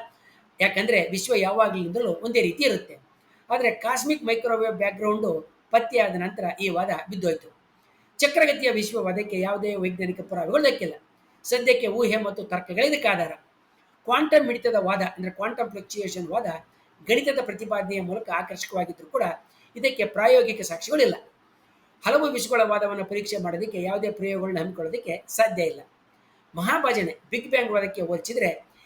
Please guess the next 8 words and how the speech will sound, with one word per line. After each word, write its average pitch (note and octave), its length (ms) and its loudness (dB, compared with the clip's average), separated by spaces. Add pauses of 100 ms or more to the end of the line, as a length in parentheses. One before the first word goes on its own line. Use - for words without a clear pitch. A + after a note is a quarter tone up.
(120)
ಇತರ D4 200 4 (120)
ಪರ್ಯಾಯ A3 380 2
ವಾದಗಳಿಗೆ F#3 460 -2
ಸ್ಪಷ್ಟ A#3 400 -6
ಪ್ರಾಯೋಗಿಕ G3+ 500 -4
ಸಾಕ್ಷಿಗಳಿಲ್ಲ. A3 540 -2 (720)
ಮಹಾಭಾಜನೆ A3+ 640 2
ವಾದ F#3+ 220 -2